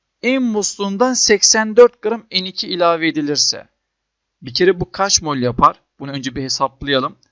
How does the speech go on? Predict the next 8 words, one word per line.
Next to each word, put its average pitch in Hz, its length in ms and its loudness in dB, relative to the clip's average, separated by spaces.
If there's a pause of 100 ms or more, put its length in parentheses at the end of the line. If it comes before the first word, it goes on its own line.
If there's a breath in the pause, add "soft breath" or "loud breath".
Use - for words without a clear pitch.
(240)
N 143 160 -6
eşittir - 340 -2
M 135 240 -4
bölü 127 160 -4
M 131 220 -4
A 127 60 0
yaparsak 131 680 -8
eğer 120 360 -6